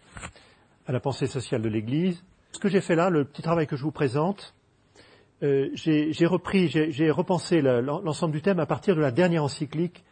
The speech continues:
du pape Benoît seize, Caritas in Veritate. Pourquoi ?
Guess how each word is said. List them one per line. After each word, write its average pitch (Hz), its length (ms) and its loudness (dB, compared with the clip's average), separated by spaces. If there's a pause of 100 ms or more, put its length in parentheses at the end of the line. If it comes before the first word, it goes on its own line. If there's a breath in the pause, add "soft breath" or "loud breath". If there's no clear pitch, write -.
(140 soft breath)
du 131 120 -4
pape 147 180 0
Benoît 131 240 2
seize, 139 420 -4 (220 soft breath)
Caritas 151 440 2
in 143 60 -2
Veritate. 120 460 -2 (680)
Pourquoi ? - 400 -2